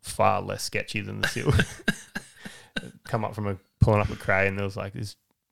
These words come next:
I don't know, probably s-, six foot bronzy, but it come in and it got zapped by my shark shield and went away. So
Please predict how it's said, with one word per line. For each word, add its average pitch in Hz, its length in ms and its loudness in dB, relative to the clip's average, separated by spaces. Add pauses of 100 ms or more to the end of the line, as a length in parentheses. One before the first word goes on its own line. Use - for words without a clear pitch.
(500)
I - 80 -10
don't 107 100 -12
know, 95 200 -10
probably 104 260 2
s-, - 560 -10 (240)
six - 320 -6
foot - 260 -2 (300)
bronzy, 120 340 0
but 101 260 -4 (340)
it 120 120 -4
come 113 180 2
in 104 240 -4
and 98 140 -10
it - 80 -14 (240)
got 110 160 -4
zapped 101 220 2
by 104 80 -4
my 101 100 -8
shark 98 300 -2
shield 107 180 -4
and 104 160 -10 (240)
went 113 160 0
away. 107 260 2
So 131 240 -6